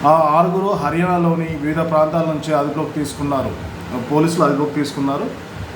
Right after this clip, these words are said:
హిస్సార్ ప్రాంతం నుంచి అరెస్ట్ అయిన మహిళా యూట్యూబర్ పేరు జ్యోతి మల్హోత్రా అని పోలీసులు తెలిపారు. ప్రస్తుతం న్యాయస్థానం, ఆ, ఆమెకు ఐదు రోజుల రి-, పోలీస్ రిమాండ్ విధించింది.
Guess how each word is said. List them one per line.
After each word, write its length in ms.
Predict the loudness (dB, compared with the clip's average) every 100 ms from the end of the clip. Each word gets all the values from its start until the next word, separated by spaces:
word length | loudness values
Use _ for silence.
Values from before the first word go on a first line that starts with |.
| -8 0
హిస్సార్ 340 | 2 6 4
ప్రాంతం 420 | 4 0 0 0
నుంచి 300 | 0 -2 2
అరెస్ట్ 320 | 2 0 -2 -4
అయిన 240 | -2 0
మహిళా 400 | 0 0 2 2
యూట్యూబర్ 640 | 2 -2 -2 2 2 2
పేరు 400 | -2 0 0 -2
జ్యోతి 300 | -2 0 0
మల్హోత్రా 560 | 2 2 0 0 0 0
అని 140 | 0
పోలీసులు 520 | -2 -2 -2 -4 -4 -4
తెలిపారు. 440 | -4 -4 -4 -4 -10 -12 -12 -12 -6 2
ప్రస్తుతం 400 | 4 6 4 4
న్యాయస్థానం, 760 | 2 2 2 -2 -2 -2 -4 -4
ఆ, 280 | -2 -2 -2 -6 -6 -2
ఆమెకు 480 | 0 0 0 -2 -2 -4 0
ఐదు 240 | 0 2
రోజుల 300 | 2 2 6 4 4 -4 -12 -8
రి-, 80 | -6
పోలీస్ 380 | -2 0 0
రిమాండ్ 280 | 0 0 0
విధించింది. 600 | 0 -2 -2 -2 -2 -4